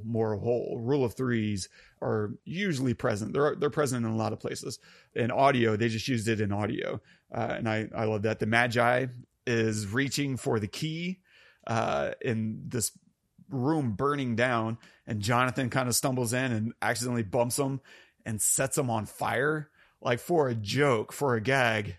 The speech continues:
that's a long way to go. Uh, but they're really committed in this film to being lighthearted and humorous.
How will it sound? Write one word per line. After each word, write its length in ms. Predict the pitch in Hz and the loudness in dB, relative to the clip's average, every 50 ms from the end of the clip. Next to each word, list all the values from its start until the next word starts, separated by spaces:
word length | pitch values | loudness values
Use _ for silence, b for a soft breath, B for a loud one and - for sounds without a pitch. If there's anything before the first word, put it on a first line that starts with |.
| _ | _
that's 220 | - 135 151 - - | -2 0 0 0 0
a 60 | 110 | 0
long 520 | 104 107 110 113 120 123 123 123 120 113 110 | 0 -2 -2 0 0 2 2 2 2 2 2
way 160 | 117 113 110 | 2 2 2
to 100 | 107 101 | 2 2
go. 420 | 110 113 113 110 110 - - - B B B B B B - | 2 2 2 2 0 0 -4 -6 B B B B B B -4
Uh, 460 | - 113 110 110 113 110 120 147 143 | -2 0 2 2 2 2 2 0 0
but 420 | - - 117 101 131 127 120 120 120 | -2 -6 -4 -2 2 2 2 4 4
they're 160 | 127 127 123 | 2 2 2
really 380 | 117 113 120 143 139 135 123 | 2 0 0 2 2 2 2
committed 400 | 113 - 117 117 123 120 110 104 | 0 -2 -2 0 0 0 0 -2
in 80 | 107 104 | -2 -2
this 160 | 107 107 - | -4 -4 -4
film 380 | - - 131 120 107 104 104 92 | -4 -2 -2 0 0 -2 -4 -6
to 120 | - - | -6 -6
being 340 | 110 107 110 110 110 107 104 | -4 -2 -2 0 0 -2 -2
lighthearted 640 | 101 101 107 107 113 117 113 110 110 107 104 107 98 | -2 -2 0 0 0 -2 -2 -2 -2 -2 -2 -2 -4
and 140 | 101 98 95 | -4 -4 -4
humorous. 520 | 113 113 110 101 117 113 120 - - B | -4 -4 -4 -4 -4 -6 -6 -6 -8 B